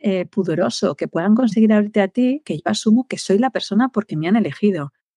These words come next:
Entonces, que no puedo conseguir hacer tanto como otras personas que de repente tienen diez mil personas dentro de sus cursos de formación, es que yo no lo quiero. Es que yo quiero tener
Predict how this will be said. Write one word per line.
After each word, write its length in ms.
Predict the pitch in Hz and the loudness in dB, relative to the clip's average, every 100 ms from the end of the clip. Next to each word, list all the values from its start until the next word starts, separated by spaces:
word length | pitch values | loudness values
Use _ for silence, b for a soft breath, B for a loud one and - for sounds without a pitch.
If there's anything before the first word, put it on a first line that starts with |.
| _ | _
Entonces, 180 | - 160 - | -4 -4 0
que 120 | 180 | 2
no 140 | 220 | 4
puedo 180 | 294 285 | 2 2
conseguir 340 | 269 247 233 226 | 0 2 2 0
hacer 340 | 220 226 220 | 0 0 2
tanto 420 | 226 226 220 202 | 2 2 2 0
como 180 | 202 202 | 0 0
otras 220 | 220 208 | 0 -2
personas 360 | - - 202 196 | -4 -4 -4 -2
que 80 | 196 | -2
de 40 | |
repente 300 | 196 196 196 | -2 0 0
tienen 260 | 202 202 190 | 0 0 2
diez 200 | 196 - | 0 0
mil 340 | 196 202 202 185 | 2 2 0 -2
personas 520 | 196 - 202 190 180 | -6 -2 0 0 0
dentro 240 | 196 190 | -2 -2
de 80 | 185 | -4
sus 180 | - - | -6 -10
cursos 240 | 202 185 | -8 -6
de 100 | 180 | -6
formación, 560 | 180 180 180 226 208 - _ _ | -6 -6 -2 0 -2 -4 _ _
es 60 | - | -4
que 100 | 196 | 2
yo 60 | 214 | 4
no 60 | 214 | 2
lo 80 | |
quiero. 320 | 143 208 - - _ _ | 2 -2 -2 -10 _ _
Es 120 | - | -6
que 120 | - | 2
yo 140 | 214 220 | 2 4
quiero 200 | 254 196 | 2 0
tener 260 | 165 208 | 0 0